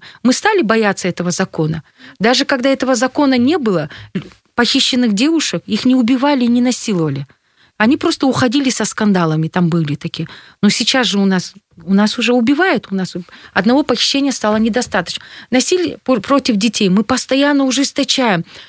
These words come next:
Эти законы о том, что человека, м, насилие против детей, мы ужесточаем законы. Я знаю, принимают бескон-,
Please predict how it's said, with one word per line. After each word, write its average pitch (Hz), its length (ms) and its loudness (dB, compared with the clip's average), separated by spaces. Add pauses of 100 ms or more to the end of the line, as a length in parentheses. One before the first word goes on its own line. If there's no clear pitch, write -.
(160)
Эти 226 320 2 (100)
законы 254 520 2
о 190 80 0
том, 233 180 0
что 220 280 -2 (280)
человека, 247 640 0 (200)
м, 165 240 0
насилие 233 400 2
против 240 380 -2
детей, 214 340 0
мы 214 140 2
ужесточаем 233 600 0
законы. 220 360 0
Я 214 160 2
знаю, 233 160 0
принимают 240 500 2
бескон-, 196 320 -4